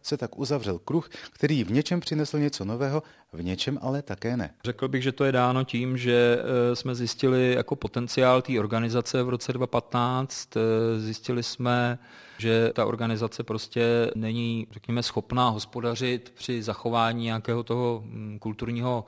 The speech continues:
Speaker 2: programu, na který, mm, je tady to město zvyklé, s nižšími prostředky.
Speaker 1: Z mého úhlu pohledu jste teď absolvovali zhruba dva roky změn.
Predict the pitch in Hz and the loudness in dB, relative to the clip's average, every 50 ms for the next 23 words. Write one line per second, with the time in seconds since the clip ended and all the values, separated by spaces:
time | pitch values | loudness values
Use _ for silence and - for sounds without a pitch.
0 | - - - - - - - 113 104 117 117 117 120 120 117 107 110 - - 117 | -10 -20 -20 -20 -12 -8 -6 -4 -2 -2 -2 0 0 -2 -2 -4 -4 -2 -2 0
1 | 117 117 117 107 104 - - 143 127 120 117 113 113 113 110 110 107 104 - 113 | 0 0 0 -2 -4 -8 -12 -10 -8 -8 -8 -8 -8 -6 -4 -4 -4 -2 -2 -2
2 | 117 117 117 120 120 117 113 - - 127 107 107 104 - - 110 104 104 107 110 | -4 -4 -4 -4 -4 -4 -4 -4 -6 -6 -4 -4 -6 -4 -2 0 0 0 0 -2
3 | 117 120 - - - 117 110 - - 113 113 110 110 101 101 - - - 113 101 | -4 -8 -10 -8 -6 -4 -4 -4 -4 -4 -4 -4 -6 -6 -8 -8 -6 -6 -6 -6
4 | - - - 90 - - 104 117 190 214 196 165 180 175 180 185 165 - 135 135 | -6 -8 -10 -10 -10 -6 -2 2 2 2 2 2 2 2 2 0 0 0 0 0
5 | 156 160 160 170 160 - - 135 - - 151 147 - - - - - 151 147 139 | 0 0 0 -2 -6 -6 -6 -6 -4 -4 -4 -4 -6 -10 -10 -6 -4 -2 -2 -2
6 | 143 143 151 156 160 156 143 120 110 120 139 135 131 110 101 104 123 127 127 123 | -2 -2 0 0 0 0 -2 -2 -2 0 2 2 2 2 2 0 -2 -2 -2 -2
7 | - 139 123 113 110 104 101 92 92 90 85 73 71 71 | -4 -4 -2 -2 -2 -4 -4 -4 -4 -4 -4 -6 -8 -12